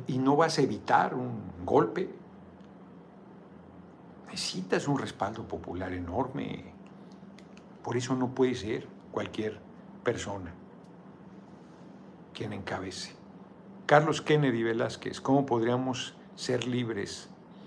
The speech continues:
al sur mayor esclavista?". Pues siendo libres. ¿Cómo puede ser libre siendo libre?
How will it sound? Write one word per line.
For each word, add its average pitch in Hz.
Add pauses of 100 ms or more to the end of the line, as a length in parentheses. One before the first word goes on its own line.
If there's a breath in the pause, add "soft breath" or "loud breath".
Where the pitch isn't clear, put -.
(440 loud breath)
al -
sur 123 (480)
mayor 110
esclavista?". - (160)
Pues 113
siendo 104
libres. 85 (840 loud breath)
¿Cómo 151
puede 135
ser 139
libre 139
siendo 113
libre? 87